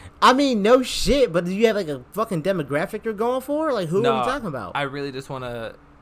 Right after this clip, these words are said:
Speaker 2: try and find kids in high-risk areas and start pen paling.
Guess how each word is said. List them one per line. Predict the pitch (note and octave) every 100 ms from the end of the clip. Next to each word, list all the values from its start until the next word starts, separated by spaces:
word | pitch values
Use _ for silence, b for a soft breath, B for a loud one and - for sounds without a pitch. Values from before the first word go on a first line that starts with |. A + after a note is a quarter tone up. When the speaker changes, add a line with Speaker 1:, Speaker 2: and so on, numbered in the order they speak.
| - -
Speaker 2:
try | - - C#3+ D3+
and | D3 C#3+
find | D3 C3 B2+ A#2+ A#2+ A#2 - - - - - - - - - - - -
kids | - D#3+ C#3+ C3+ -
in | - B2
high-risk | A#2 A#2+ A2 A2 -
areas | G#2+ A2 A#2 B2+ C3 - - -
and | A#2
start | - A2+
pen | - F#2+
paling. | F#2+ E2 -